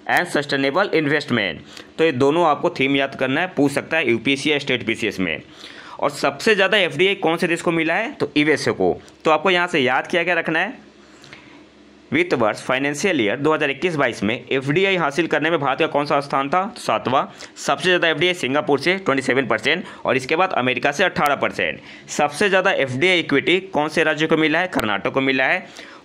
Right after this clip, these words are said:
वर्ल्ड इन्वेस्टमेंट रिपोर्ट दो हज़ार इक्कीस की थीम क्या है? Investing in sustainable recovery।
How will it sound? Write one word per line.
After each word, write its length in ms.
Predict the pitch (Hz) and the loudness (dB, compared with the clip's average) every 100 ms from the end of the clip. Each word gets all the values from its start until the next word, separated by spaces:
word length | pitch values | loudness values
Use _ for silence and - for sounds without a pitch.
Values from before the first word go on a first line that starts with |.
| - | 0
वर्ल्ड 260 | 127 190 | 2 2
इन्वेस्टमेंट 640 | - 160 143 151 - 185 135 | 0 0 2 0 2 0 0
रिपोर्ट 320 | 127 113 143 | 2 0 2
दो 140 | 139 147 | 2 2
हज़ार 160 | 143 | 2
इक्कीस 240 | 139 165 - | 0 -2 -2
की 100 | 160 | 0
थीम 220 | 165 156 | 0 0
क्या 200 | 165 156 | 0 0
है? 180 | 196 - - - 123 | -2 -6 -16 -8 -4
Investing 540 | 131 139 143 190 196 - | 0 0 0 0 0 2
in 200 | 123 151 | 2 2
sustainable 560 | - 139 139 135 156 156 | -2 0 0 0 2 2
recovery। 460 | 143 131 127 208 | 2 2 2 -2